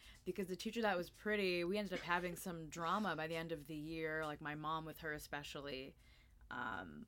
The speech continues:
which is a whole other story. It's, like, not even that interesting. But then <laughs> my second grade teacher that I was afraid of,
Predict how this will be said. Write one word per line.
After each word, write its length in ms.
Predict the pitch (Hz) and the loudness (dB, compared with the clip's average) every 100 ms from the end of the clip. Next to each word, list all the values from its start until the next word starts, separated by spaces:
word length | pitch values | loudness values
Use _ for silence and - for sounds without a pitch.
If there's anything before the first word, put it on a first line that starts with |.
| - | -6
which 220 | 170 170 | -6 -4
is 80 | 151 | -8
a 40 | |
whole 300 | 147 - 196 | -6 0 2
other 220 | 147 131 131 | 2 0 -8
story. 480 | - 131 127 120 | -8 -4 -2 -4
It's, 240 | 123 - - | -6 -8 -8
like, 180 | 120 - | -8 -6
not 220 | 139 139 | -6 -6
even 140 | 127 | -6
that 120 | 139 | -8
interesting. 600 | 139 151 147 - 147 143 147 | -8 -8 -10 -6 -4 -4 -6
But 140 | 156 | 0
then 140 | 180 233 | 4 6
<laughs> 120 | 320 | 8
my 60 | |
second 360 | 370 392 403 349 | 8 8 4 4
grade 220 | 285 269 | 2 2
teacher 240 | 277 254 240 | 0 0 4
that 100 | 220 | 4
I 60 | |
was 120 | 202 208 | 4 0
afraid 360 | - 226 254 | 0 4 6
of, 320 | 214 196 190 | 8 8 8